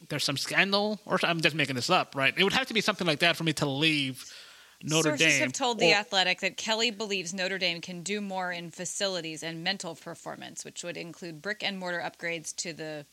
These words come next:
Speaker 2: well, there's a funny word, center. Gui-, nope.
Speaker 1: <laughs>
Speaker 2: Um,
Speaker 1: That word.
Speaker 2: it's not clear the Notre Dame administration would back such investment, at least im-, immediately. L S U's interest in Kelly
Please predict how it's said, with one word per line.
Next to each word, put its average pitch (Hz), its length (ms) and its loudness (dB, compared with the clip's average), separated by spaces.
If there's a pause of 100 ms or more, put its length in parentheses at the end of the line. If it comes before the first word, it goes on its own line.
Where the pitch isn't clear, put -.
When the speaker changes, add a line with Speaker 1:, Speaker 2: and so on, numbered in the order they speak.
(380)
Speaker 2:
well, 165 160 -10
there's 175 240 -4
a 165 60 -12
funny 156 320 -6
word, 156 260 -8
center. 160 420 -8 (220)
Gui-, 175 380 -6 (260)
nope. 185 240 -4 (260)
Speaker 1:
<laughs> - 360 -4 (840)
Speaker 2:
Um, 180 840 0
Speaker 1:
That 151 240 2
word. 143 140 0
Speaker 2:
it's 151 140 -6
not 214 260 0
clear 233 260 0
the 202 140 0
Notre 202 320 -2
Dame 214 300 2 (360)
administration 233 840 0
would 185 120 -4
back 190 240 4
such 190 220 -6
investment, 170 500 -4
at 135 60 -6
least 156 220 -8
im-, 160 180 -8
immediately. 196 960 2
L 226 160 2
S 247 180 -2
U's 214 160 -2
interest 208 380 -4
in 185 140 -8
Kelly 170 500 -2